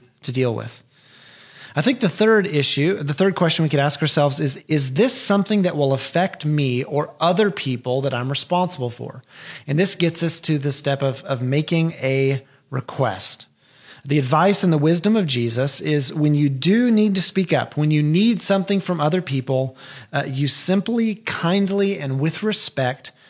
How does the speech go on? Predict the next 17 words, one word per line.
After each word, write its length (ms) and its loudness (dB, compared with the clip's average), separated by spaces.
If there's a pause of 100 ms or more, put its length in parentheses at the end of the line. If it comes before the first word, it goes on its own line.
(320)
make 260 0
a 80 2
request 640 -2
of 100 -12
them. 300 -14 (560)
You 160 -4
ask 480 0
for 200 0
what 440 0
you 160 -2
need. 340 -6 (920)
Instead 320 2
of 140 2
barking 420 2
orders, 420 2
you 140 2
ask, 520 0